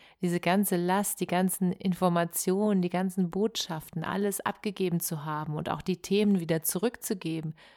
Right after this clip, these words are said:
Das war so eine Befreiung. Das Pferd ist gerannt, als hätte es nie etwas gehabt.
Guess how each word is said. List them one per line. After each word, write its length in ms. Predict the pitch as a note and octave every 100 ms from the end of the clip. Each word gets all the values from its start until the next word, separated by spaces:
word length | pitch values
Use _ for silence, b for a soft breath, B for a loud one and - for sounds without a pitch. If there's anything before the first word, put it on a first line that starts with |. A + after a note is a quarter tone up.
| B B B
Das 180 | E3+
war 120 | F3+ F3
so 160 | G3
eine 240 | F#3 F#3+ F3
Befreiung. 840 | E3+ - - F#3 B3 G3+ D3+ D#3 B B B
Das 200 | E3 -
Pferd 280 | F3+ G3 -
ist 200 | - -
gerannt, 480 | E3 D3+ G3+ B3
als 180 | - E3+
hätte 200 | F3+ F3
es 200 | - -
nie 220 | F#3 G#3
etwas 440 | A3 F#3+ - F3+ -
gehabt. 560 | E3+ D#3+ D#3+ - -